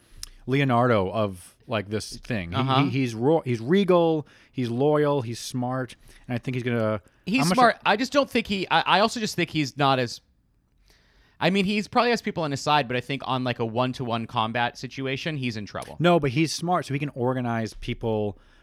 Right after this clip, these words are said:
Speaker 1: to be around him. I really think he's gonna actually, in my opinion, be one of the, look, let's talk about that guy who I did not know existed until <laughs> you guys sent me this link.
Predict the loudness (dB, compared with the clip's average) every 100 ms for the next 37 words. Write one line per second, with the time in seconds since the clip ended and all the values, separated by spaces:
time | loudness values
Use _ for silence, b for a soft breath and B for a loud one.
0 | b -6 -2 -2 0 0 0 0 0 4
1 | 4 4 2 0 0 0 0 -2 -2 -2
2 | -2 -4 _ _ -6 -4 -2 -2 -2 -2
3 | -2 -2 -2 -2 -4 -4 -4 -4 -4 -8
4 | b b b b b b -4 -4 -10 -12
5 | -6 -4 0 0 0 -4 -2 -2 0 2
6 | 0 2 0 0 0 -2 -4 -8 -6 -8
7 | -6 -4 -2 0 -2 -6 -6 -6 0 -2
8 | -2 -6 -6 -6 -6 -8 -8